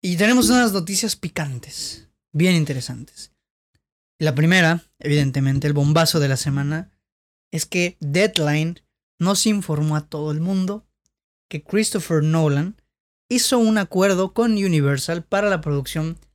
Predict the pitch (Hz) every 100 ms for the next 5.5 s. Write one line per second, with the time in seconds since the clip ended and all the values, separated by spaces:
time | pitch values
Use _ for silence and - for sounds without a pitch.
0 | _ 147 127 131 123 127 135 - - -
1 | _ _ - - - - - - - 175
2 | 185 185 196 185 - 196 226 220 233 254
3 | - 170 180 185 214 214 220 - - -
4 | - 151 156 160 175 151 151 156 156 147
5 | 185 196 202 214